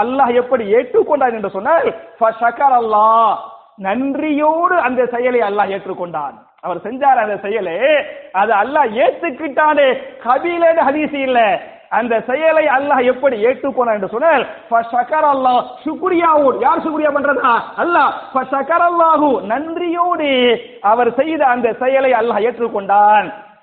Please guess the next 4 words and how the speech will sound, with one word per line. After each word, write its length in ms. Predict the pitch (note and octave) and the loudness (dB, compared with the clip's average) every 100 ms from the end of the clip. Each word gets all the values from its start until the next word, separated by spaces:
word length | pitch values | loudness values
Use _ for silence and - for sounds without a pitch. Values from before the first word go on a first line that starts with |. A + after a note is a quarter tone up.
| - | -2
மட்டுமல்லாமல், 1120 | G#3 A3+ D#4+ D4+ C#4 C4 B3+ B3 A#3 A3+ G#3 - - G3 | -2 0 -2 0 2 2 2 2 2 0 -2 -8 -8 -2
வகஃபர 640 | G3+ G#3+ C4+ D4 D#4+ D4+ | 0 2 2 2 2 4
லஹு, 380 | B3+ B3 A#3+ C4+ | 2 0 0 -2
அதற்காக 960 | F#3 C4+ D#4 C#4+ C4+ B3+ A#3+ A3+ A3+ | 0 0 0 0 0 2 4 4 2